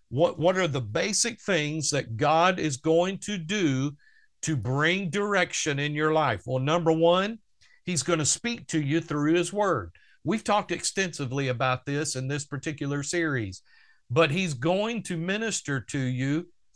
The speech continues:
through his word. Now, I mentioned something in, in the message Sunday that I think is very, very important. We were talking about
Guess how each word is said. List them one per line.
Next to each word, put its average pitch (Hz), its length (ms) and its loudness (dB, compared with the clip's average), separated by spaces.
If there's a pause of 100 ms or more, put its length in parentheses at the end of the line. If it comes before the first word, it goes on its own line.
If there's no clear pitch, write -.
(100)
through 165 480 4 (220)
his 147 640 0 (300)
word. 165 600 0 (600)
Now, 160 360 2 (440)
I 196 100 2
mentioned 214 480 2
something 160 420 -2
in, 147 320 -2
in 147 200 -2
the 139 60 -2
message 151 440 0
Sunday 143 680 -2 (1700)
that 160 160 4
I 156 120 8
think 190 360 0
is 123 180 -2
very, 170 300 4
very 151 300 2
important. 135 480 -2
We 156 120 0
were 143 140 -2
talking 170 480 0
about 135 400 2